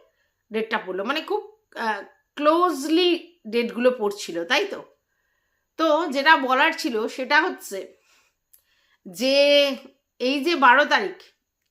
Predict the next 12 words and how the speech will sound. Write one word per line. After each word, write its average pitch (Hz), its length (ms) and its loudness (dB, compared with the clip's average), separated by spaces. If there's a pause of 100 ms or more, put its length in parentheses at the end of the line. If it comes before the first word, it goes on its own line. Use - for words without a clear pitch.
(160)
এই 208 80 -10
বারো 226 300 2
তারিখের 311 420 -2
ব্যাপার 233 360 -2
নিয়ে 302 200 -6
টিনার 285 360 -6
তরফ 311 240 -6
থেকে 311 180 -8
কিছু 269 260 -8
কেন 285 280 -2
বলা 254 240 2
হয়নি? 269 400 -2